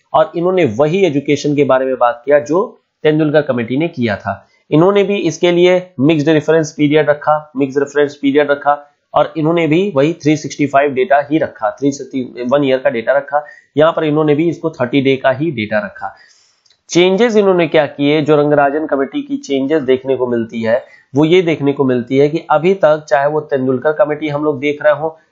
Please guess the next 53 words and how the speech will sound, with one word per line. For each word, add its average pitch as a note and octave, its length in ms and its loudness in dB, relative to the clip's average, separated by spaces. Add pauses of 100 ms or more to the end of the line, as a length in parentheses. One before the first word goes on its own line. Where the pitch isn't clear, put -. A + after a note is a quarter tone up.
(120)
चाहे D3 180 2
हम C#3+ 180 -4
लोग D#3+ 200 -2
अलग C#3 260 2
कमेटी D3 320 -2
देख C#3+ 240 -2
रहे D3 100 2
हो, D#3 280 0 (180)
चाहे D3+ 200 2
हम C#3+ 180 -2
लोग D3+ 120 2
लकड़ावाला C#3+ 560 2
कमेटी A#2 360 -4
देख G#2 260 -4
रहे G#2 100 -12
हो, G2 180 -20 (1200)
कोई G3 180 2
भी F#3 100 0
हम E3+ 160 2
लोग E3 140 0
कमेटी C#3+ 280 0
देख B2+ 220 -2
रहे B2 100 0
हो, C#3 180 0 (220)
इन F#3 140 4
सब - 400 0
ने F3 380 0 (360)
per G3+ 120 2
capita E3 540 -2
के D3+ 80 -2
बारे A#2+ 200 0
में A2+ 120 -2
बात G2+ 260 -6
किया G2+ 180 -8
था। - 280 -20 (300)
इन्होंने D#3 240 2
बात C#3 220 0
किया D3+ 180 0
per D#3 100 2 (140)
capita, A2 360 -2 (440)
लेकिन F3 220 2
हमारे F#3+ 240 2
जो F#3 120 0
रंगराजन D3+ 480 2
साहब C#3+ 360 0
थे, D#3 60 2
इन्होंने D#3+ 360 0
बात C#3+ 240 2
किया D3+ 120 0
per E3+ 140 0
capita C#3 480 -2
नहीं, E3+ 140 -2
per F3+ 280 0